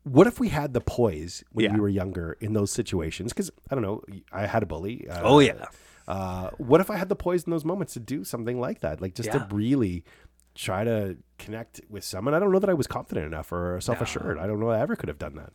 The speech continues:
Speaker 2: Oh, no. Just to deflate that and manage that situation. And maybe it's because, um, Martin could destroy this guy in eighteen different ways.
Speaker 1: Possibly.
Speaker 2: That he was just like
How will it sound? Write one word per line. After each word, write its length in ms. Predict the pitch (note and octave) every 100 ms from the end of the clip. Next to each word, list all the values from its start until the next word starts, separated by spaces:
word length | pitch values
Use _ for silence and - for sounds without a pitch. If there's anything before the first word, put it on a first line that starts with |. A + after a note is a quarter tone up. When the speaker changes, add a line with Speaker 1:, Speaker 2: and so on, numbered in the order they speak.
| -
Speaker 2:
Oh, 140 | B2
no. 380 | F#2+ F2 F#2 E2 -
Just 160 | C#3+ C3+
to 80 |
deflate 520 | C#3 A2+ - G2+ C#3+ -
that 260 | C3 G3+ -
and 200 | B2+ B2+
manage 340 | A#2 G#2 B2+ C#3+
that 120 | D3
situation. 520 | D#3+ - C#3+ E3+ A#3+
And 140 | E3+
maybe 220 | E3+ A#3+ B3+
it's 140 | -
because, 640 | B2 - - D3+ F#2 F#2+ - - - - -
um, 440 | G2+ G2+ G2 F#2 -
Martin 400 | D3 C3+ D#3+ C3
could 200 | - B2+
destroy 520 | A2 - - A#2 B2
this 180 | A#2+ A2
guy 260 | - E2 D#2+
in 100 | D#2+ -
eighteen 340 | A2 - G#2
different 300 | F#2 F2 E2+
ways. 500 | G2+ A#2+ D#2+ D#2+ - -
Speaker 1:
Possibly. 580 | - - - D3+ G2+ A3+ -
Speaker 2:
That 140 | C#3+
he 120 | B2 C#3
was 140 | C#3+
just 220 | C3+ B2+
like 260 | C3+ A#2+